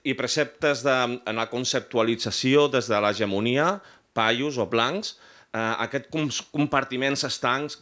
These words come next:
gai, lesbiana, bisexual, transexuals, eh, sexuals, eh, moltes vegades i no comunicats,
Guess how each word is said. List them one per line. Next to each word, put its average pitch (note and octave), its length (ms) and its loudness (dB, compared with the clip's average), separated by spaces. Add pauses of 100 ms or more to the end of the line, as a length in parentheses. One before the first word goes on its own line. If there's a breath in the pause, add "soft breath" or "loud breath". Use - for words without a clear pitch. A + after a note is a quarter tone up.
gai, A#2 260 -4
lesbiana, A2 420 -8
bisexual, G#2+ 460 -12
transexuals, G#2+ 600 -14
eh, F#2 100 -14 (140)
sexuals, G#2 580 -10 (480 loud breath)
eh, A2 460 -2
moltes B2+ 420 -4
vegades C3 460 4 (200 loud breath)
i C3+ 160 0 (300)
no D3+ 160 4
comunicats, C3 720 2